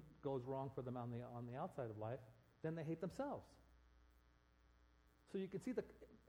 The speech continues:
you know what, elder brothers, they're not fun to be with. Have you, you know these people? Why is it so quiet in here? <laughs>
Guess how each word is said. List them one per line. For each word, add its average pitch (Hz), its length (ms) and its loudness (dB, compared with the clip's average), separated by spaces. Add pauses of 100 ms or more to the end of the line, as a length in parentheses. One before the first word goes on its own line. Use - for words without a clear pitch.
(540)
you 233 100 8
know 302 80 8
what, 302 220 4
elder 240 220 8
brothers, 233 300 6 (680)
they're 247 120 10
not 294 220 4
fun 233 180 6
to 196 60 4
be 233 140 2
with. 123 160 2 (140)
Have 151 100 2
you, 190 80 2 (300)
you 185 100 4
know 240 120 6
these 240 180 2
people? 254 300 0 (2500)
Why 277 160 4
is 370 60 10
it 359 120 10
so 294 100 6
quiet 254 340 8
in 160 140 10
here? 156 240 8 (260)
<laughs> 262 60 10